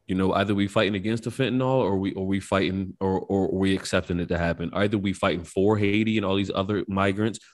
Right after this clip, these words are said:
who are escaping because they would die if they don't escape, or we allowing it to happen. Like,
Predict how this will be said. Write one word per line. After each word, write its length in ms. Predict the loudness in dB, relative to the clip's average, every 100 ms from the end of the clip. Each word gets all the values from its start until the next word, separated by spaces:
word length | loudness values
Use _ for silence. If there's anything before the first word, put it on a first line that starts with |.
| _
who 100 | 2
are 120 | 2
escaping 520 | 0 -2 -2 0 0
because 280 | -2 -2 -2
they 100 | 0
would 240 | 0 0 2
die 280 | 4 6
if 180 | 4 2
they 120 | 0
don't 280 | 0 2 2
escape, 440 | 2 4 4 2 -6 -20 _ 0
or 280 | 4 6
we 160 | 6 4
allowing 360 | 4 2 2 0
it 80 |
to 80 | -2
happen. 320 | -2 -4 -6
Like, 380 | 0 4 6 4